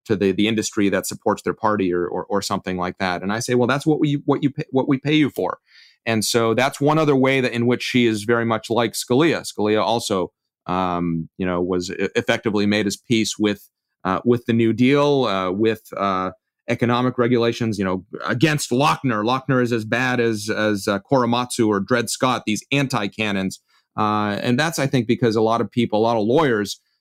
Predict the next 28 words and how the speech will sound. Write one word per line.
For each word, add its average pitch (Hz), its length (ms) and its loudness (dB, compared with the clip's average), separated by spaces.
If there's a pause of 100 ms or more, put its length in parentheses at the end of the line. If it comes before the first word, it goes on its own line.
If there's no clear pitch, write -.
(200)
think 131 320 0
that 113 300 0
Lochner, 110 640 -2
or 104 140 0
Lochnerism, 117 880 0
as 101 160 -4
sometimes 104 400 -4
gets 104 200 -2
called, 104 400 -2 (400)
uh, 107 240 0
is 117 180 2
a 107 100 2
judge 120 380 0
substituting 113 640 0
their 104 140 0
policy 104 480 -2
views 101 400 2
for, 98 680 -2
uh, 98 200 -2
the 98 100 -2
legislature. 139 560 -2
And 104 80 0
that's 139 160 -2
not 135 220 -2
that 127 180 0
at 123 80 2
all. 143 300 -2 (380)
Uh, 92 200 -4